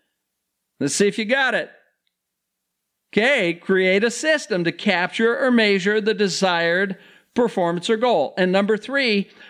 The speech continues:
maintain, in other words, you're setting up the dashboard. Number three is maintain the dashboard so that all stakeholders have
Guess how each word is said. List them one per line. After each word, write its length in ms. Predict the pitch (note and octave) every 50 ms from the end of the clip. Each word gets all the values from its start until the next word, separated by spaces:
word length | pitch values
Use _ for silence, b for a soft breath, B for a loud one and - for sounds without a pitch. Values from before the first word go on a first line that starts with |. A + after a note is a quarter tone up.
| B -
maintain, 800 | E3 E3+ G3 A3 A#3+ C#4 D4 B3+ - - C4 B3+ B3 A#3 - F#3
in 100 | F3+ G3
other 200 | G#3 G#3+ G#3+ G3+
words, 240 | G3 G3+ G3 E3+
you're 80 | G#3+ G#3
setting 360 | - - B3+ B3 A3+ A3 G#3+
up 140 | G3+ F#3+ G3
the 80 | - D#3+
dashboard. 720 | C#3+ E3+ D#3+ D3+ C#3+ - - - A#2+ A2 G#2+ E2+ D2+ B B B B B B B
Number 260 | E3+ G3 G#3+ F#3+ G3+
three 420 | F#3 - - B3 C4+ C#4 C4 A#3 -
is 200 | G3+ F#3+ D#3+ D#3+
maintain 720 | G3+ G#3+ A#3 A#3 A3 F3+ - - C4 D4 D#4+ E4 E4 E4
the 100 | D#4+ D4
dashboard 920 | B3 C4+ C4 B3+ B3 B3 G#3+ - - G#3+ G#3+ G#3 G3+ G3 G3 G3 F3+ E3+ B B B B B B
so 240 | B - - A3 G#3+ F#3+
that 200 | F3+ F3 - -
all 340 | - F#3 G3 G#3 A3+ B3 B3+
stakeholders 1040 | - - - - C#4 C4+ B3+ G#3 - A#3 A3 G#3+ F#3+ F3 F3 E3+ F3 F#3+ F#3 - b b b b
have 280 | - G#3 G#3 G3 E3+